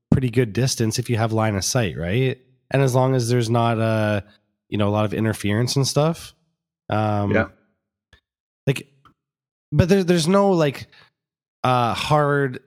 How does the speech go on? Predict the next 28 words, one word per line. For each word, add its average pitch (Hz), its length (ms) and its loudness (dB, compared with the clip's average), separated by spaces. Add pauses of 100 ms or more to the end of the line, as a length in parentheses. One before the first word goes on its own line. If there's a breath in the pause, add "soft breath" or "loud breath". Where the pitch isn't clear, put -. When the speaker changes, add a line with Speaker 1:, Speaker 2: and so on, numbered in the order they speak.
(140)
Speaker 1:
like, 113 480 -4 (380 soft breath)
if 143 120 -6
you're 147 120 2
at, 143 300 -2
if 127 100 -10
you 147 100 0
have 147 120 0
this 170 180 0
much 170 140 0
output 156 280 2
power, 127 260 2
you 131 100 -2
can 131 120 -4
fly 120 200 0
this 123 200 -2
far. 113 400 0
It, 113 200 -4
it, 135 120 -4
it 143 160 -2
really, 139 520 0 (260)
it 135 60 -4
really 151 140 2
depends 135 280 0
on 131 260 0
where 131 140 0
you 120 200 -2
are, 90 200 -2
right? 113 420 -4